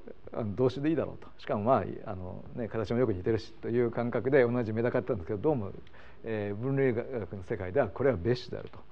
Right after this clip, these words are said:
えー、なんか形が少し違うし、生息域が、あの、しっかり分かれてるという意味で、実は別種として最近は記載されてるようですが、我々は、あの、これからの、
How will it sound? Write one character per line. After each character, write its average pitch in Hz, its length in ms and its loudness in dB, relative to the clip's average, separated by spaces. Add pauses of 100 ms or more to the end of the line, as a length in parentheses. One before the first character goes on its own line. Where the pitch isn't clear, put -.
(460)
え 92 240 -4
ー、 - 20 -2
な 113 60 -2
ん 107 40 -6
か - 60 -12
形 147 300 2
が 131 100 6
少 147 160 -2
し - 180 -8
違 98 160 -6
う 92 60 -8
し、 107 320 0
生 139 280 6
息 131 220 4
域 98 140 0
が、 90 140 -6 (600)
あ 113 100 -4
の、 98 140 -4
し - 80 -8
っ - 40 -8
か 135 100 4
り 104 60 6
分 90 100 2
か 101 100 -2
れ 87 80 -4
て - 80 -10
る - 80 -12
と - 100 -12
い - 20 -14
う - 40 -14
意 - 20 -12
味 120 60 -10
で、 131 140 0 (340)
実 135 200 -2
は 98 60 2
別 131 220 4
種 - 80 -8
と - 0 -
し - 60 -10
て 101 100 -6 (260)
最 98 140 -4
近 117 120 -4
は 107 60 -4
記 - 120 -12
載 92 160 2
さ 90 100 0
れ 85 80 6
て 85 100 -4
る 92 100 -2
よ 110 100 6
う 92 40 6
で 82 120 -2
す 123 100 -6
が、 131 180 10
我 113 120 8
々 123 140 8
は、 127 80 4
あ 113 40 8
の、 120 80 6
こ 147 100 10
れ 147 60 12
か 143 80 12
ら 135 80 12
の、 107 140 4